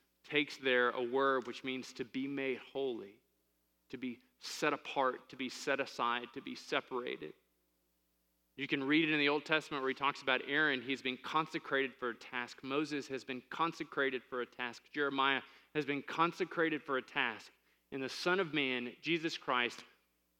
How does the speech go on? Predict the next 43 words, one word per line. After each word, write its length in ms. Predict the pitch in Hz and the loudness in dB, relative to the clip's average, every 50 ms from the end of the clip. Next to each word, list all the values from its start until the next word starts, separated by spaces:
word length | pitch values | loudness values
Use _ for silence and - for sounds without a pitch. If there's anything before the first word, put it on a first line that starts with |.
| _ _ _ _ _ _ - | _ _ _ _ _ _ -6
is 140 | 113 117 | -6 -4
set 460 | - - - - - 165 160 175 165 - - - _ _ _ _ _ - | -4 -4 -4 2 4 4 4 4 2 -2 -8 -20 _ _ _ _ _ 0
apart 640 | 143 - - - - - 147 139 123 123 120 - - _ _ _ _ - | 0 0 -2 -2 2 4 6 6 6 4 2 -2 -12 _ _ _ _ 0
unto 460 | 151 160 165 160 - - 160 151 - | 2 2 2 2 0 -2 -2 0 2
obedience 1080 | - 131 127 113 - _ - 185 185 190 202 175 165 147 131 117 113 110 - - - - - _ _ _ _ _ _ _ - | 2 2 2 0 -4 _ -4 -2 0 2 2 4 4 4 2 2 0 -6 -8 -10 -10 -12 -14 _ _ _ _ _ _ _ -2
of 160 | - 131 127 | -2 0 2
the 80 | 135 | 0
Father. 460 | 127 - 143 139 139 139 139 123 104 87 - - _ _ _ _ _ _ _ _ _ _ _ _ _ _ _ _ _ _ _ _ _ _ _ - | 2 4 6 6 8 8 6 4 2 -4 -8 -14 _ _ _ _ _ _ _ _ _ _ _ _ _ _ _ _ _ _ _ _ _ _ _ -2
Jesus 380 | - 151 160 160 160 143 - - | 0 2 2 2 0 -2 0 0
wants 240 | 151 160 156 - | 2 2 2 2
us 160 | 151 151 147 - | 0 0 2 2
to 60 | - 147 | 0 2
understand, 720 | 147 147 139 135 127 - - - 151 160 170 170 160 147 | 2 4 2 2 0 -2 -2 0 2 2 4 2 2 2
uh, 280 | - - 143 139 135 113 | 2 4 4 4 4 4
understand 460 | 160 160 147 - - 165 175 170 156 | 2 0 0 0 2 2 2 4 4
this. 160 | 143 143 131 | 4 4 2
So 80 | - 151 | 2 -2
in 120 | 143 139 | -2 0
John 200 | 131 160 156 151 | 2 2 2 2
ten 260 | 147 - - 165 160 156 | 0 0 -2 -2 0 2
seventeen, 400 | - 160 147 135 - 160 160 165 | 0 0 0 0 0 2 2 2
he 80 | 151 | 2
says, 180 | - 151 147 - | 2 2 0 0
"For 140 | - 160 151 | 0 0 2
this 240 | 160 185 180 - | 2 2 2 4
reason 260 | 175 170 160 160 151 156 | 4 4 4 4 2 -2
the 60 | 147 | 0
Father 240 | - 156 151 143 143 | 2 4 4 4 6
loves 380 | 147 151 160 175 165 - - | 6 8 6 6 4 2 -2
me, 180 | 151 143 143 - - - - - _ _ - | 0 0 0 -2 -6 -16 -20 -20 _ _ 0
because 220 | 165 151 170 156 | 4 4 6 8
I 80 | 160 156 | 8 8
lay 360 | 151 151 156 165 170 185 208 | 8 8 8 10 10 10 10
down 160 | 208 202 190 | 8 8 8
my 100 | 190 180 | 8 8
life 340 | 170 165 156 156 156 147 - - | 10 10 10 8 8 6 4 2
that 100 | 147 139 | 4 4
I 20 | |
may 120 | 143 143 139 | 6 4 4
take 260 | - - 151 151 151 | 6 6 6 6 8
it 80 | 147 143 | 8 6
up 140 | 147 143 | 6 6
again. 340 | 135 127 127 120 117 117 117 | 6 4 4 4 2 0 -2